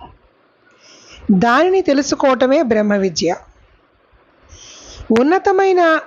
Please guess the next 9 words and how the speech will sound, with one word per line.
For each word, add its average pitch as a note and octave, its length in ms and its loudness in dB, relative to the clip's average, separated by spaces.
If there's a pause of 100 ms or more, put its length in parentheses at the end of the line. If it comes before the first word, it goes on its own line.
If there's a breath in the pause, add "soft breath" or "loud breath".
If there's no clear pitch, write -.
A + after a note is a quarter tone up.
ఈ C4 200 2
సత్య D4 360 -2
పదంలో G3 640 0 (920 soft breath)
తొలి C#4+ 220 2
సోపానం A3+ 840 -2 (640 loud breath)
అనుభవ D4+ 420 2
వేదాంత A#3+ 540 0
సూక్తులు, E3+ 720 -6 (1700 loud breath)
రెండవది A#3 800 -2